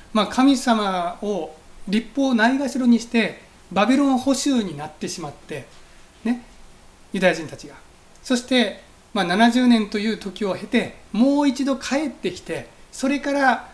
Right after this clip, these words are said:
エルサレムの町を再建してね、まあ、神殿も再建してっていう、まあ、そういう改革をする上で、彼が神様によって建てられた人ですよね。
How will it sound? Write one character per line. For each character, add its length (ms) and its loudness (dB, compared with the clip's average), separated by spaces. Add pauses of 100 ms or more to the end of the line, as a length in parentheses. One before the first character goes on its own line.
(160)
エ 100 0
ル 120 4
サ 100 0
レ 100 0
ム 80 -4
の 80 -4
町 280 -6
を 80 -6
再 240 -4
建 180 -10
し 60 -16
て 80 -16
ね、 160 2
ま 100 -4
あ、 20 -8
神 240 -4
殿 180 -6
も 200 -12 (440)
再 240 -4
建 220 -6
し 60 -12
て 120 -2
っ 40 -4
て 160 -10
い 220 -4
う、 40 -16
ま 100 -2
あ、 40 -2
そ 180 2
う 60 8
い 40 8
う 80 -2
改 260 -2
革 280 -4
を 140 2
す 180 0
る 220 2 (140)
上 160 -2
で、 360 0 (580)
彼 200 0
が 140 0
神 200 -8
様 160 -12
に 60 -16
よ 60 -16
っ 20 -20
て 100 -20
建 180 -10
て 80 -2
ら 100 0
れ 60 -2
た 280 -4 (140)
人 140 -14
で 100 -16
す 60 -20
よ 100 -20
ね。 120 -8